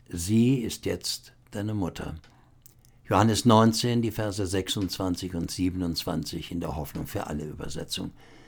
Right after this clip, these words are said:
So weit, so gut. Eltern gehören respektiert, auch wenn man als Erwachsener nicht immer nach ihrer Pfeife tanzen muss und es gut und wichtig ist, sich klar abzugrenzen.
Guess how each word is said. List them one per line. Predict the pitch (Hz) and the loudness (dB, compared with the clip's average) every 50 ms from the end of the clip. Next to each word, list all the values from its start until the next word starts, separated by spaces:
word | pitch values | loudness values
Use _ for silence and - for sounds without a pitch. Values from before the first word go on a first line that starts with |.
| - - - - _ _ _ _ - - _ - | -20 -20 -20 -20 _ _ _ _ -20 -20 _ -14
So | - - - - 123 123 123 120 123 123 113 - | -8 -2 2 4 6 6 8 6 6 4 2 0
weit, | - 87 82 80 - - - | -2 -2 -2 -2 -4 -8 -10
so | - - 110 110 104 | -8 -6 -6 -6 -6
gut. | 95 90 78 76 - - - - - - - - _ _ _ - | -6 -6 -6 -6 -8 -10 -16 -20 -20 -20 -20 -20 _ _ _ 6
Eltern | 127 131 139 147 143 - 120 104 95 90 87 | 8 10 10 10 8 4 2 2 0 0 -2
gehören | - 113 101 95 104 113 120 120 120 117 | 0 2 4 6 8 8 8 6 4 2
respektiert, | 104 107 104 90 - - - 98 - - - - - 117 104 101 - - | 0 -2 -2 -4 -4 -4 -6 -6 -6 -8 -6 0 2 2 2 2 0 0
auch | - - - 180 208 202 - - | 4 6 6 6 6 4 2 0
wenn | 190 185 185 | 0 2 4
man | 175 165 151 143 | 4 6 4 4
als | 131 123 - - - | 2 0 -2 0 0
Erwachsener | 113 107 104 120 139 139 - - - 135 120 | 0 0 2 2 0 0 0 0 2 2 4
nicht | 110 113 117 104 - - - - | 4 4 4 2 0 -4 2 6
immer | 147 135 131 110 98 | 8 8 8 8 6
nach | 95 92 92 - - | 4 2 0 -4 -6
ihrer | - 104 90 80 76 | -8 -8 -6 -6 -8
Pfeife | - - - 139 156 170 165 - 131 - | -8 -4 -2 2 2 2 2 2 0 -2
tanzen | - 90 87 87 - - 123 113 | -2 -2 -4 -4 -4 -2 0 0
muss | 104 107 107 - - - - - - - - - - | 2 2 0 -2 -4 -10 -16 -18 -18 -20 -20 -20 -8
und | - 120 127 127 131 - | 0 2 2 2 2 0
es | 123 104 - - | -4 -6 -6 0
gut | - 127 143 151 151 - | 4 6 8 8 6 6
und | 120 101 92 78 110 | 2 0 0 2 2
wichtig | 104 139 139 - - 113 - - - | 2 2 0 -2 -4 -4 -4 -4 -6
ist, | - - - - | -6 -6 -4 -4
sich | - 85 - | -4 -6 -6
klar | - - 101 95 - - | -4 -2 -2 -2 0 0
abzugrenzen. | 160 151 - - - 101 87 - 80 78 78 - - - 71 71 | -2 -2 -2 -4 -6 -6 -6 -6 -8 -8 -8 -8 -8 -8 -8 -10